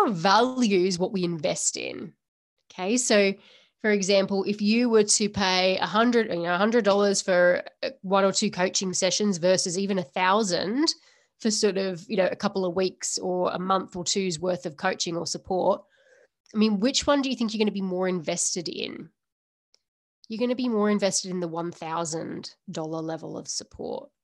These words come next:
or the three thousand, or the five thousand, or the ten thousand, all right? Because you're like, "Well, I've invested in this, so I'm gonna show up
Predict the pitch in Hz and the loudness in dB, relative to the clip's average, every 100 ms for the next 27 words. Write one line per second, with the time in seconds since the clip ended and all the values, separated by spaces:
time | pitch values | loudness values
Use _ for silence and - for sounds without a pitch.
0 | _ _ _ _ _ _ - 202 175 175 | _ _ _ _ _ _ -8 -6 -6 -10
1 | - 190 185 - 165 - - - 156 170 | -8 -6 -6 -6 -8 -8 -8 -12 -8 -6
2 | 185 - 196 185 175 - 170 165 165 180 | -6 -4 -2 -2 -2 -4 -6 -4 -6 -6
3 | 185 - 220 190 170 151 151 160 160 143 | -6 -2 -2 -2 -4 -8 -10 -14 -16 -16
4 | 160 160 202 262 233 214 185 202 190 190 | -12 -4 0 0 0 0 2 2 2 0
5 | - _ _ _ _ 214 190 190 185 - | -6 _ _ _ _ 4 6 6 4 0
6 | _ _ - 240 220 202 180 294 - 190 | _ _ 2 4 4 4 2 2 0 0
7 | 175 170 175 330 - - - _ - - | 0 0 0 0 0 -6 -8 _ -6 0
8 | 196 220 214 170 - - 208 196 226 302 | 2 2 2 2 0 2 2 2 0 -2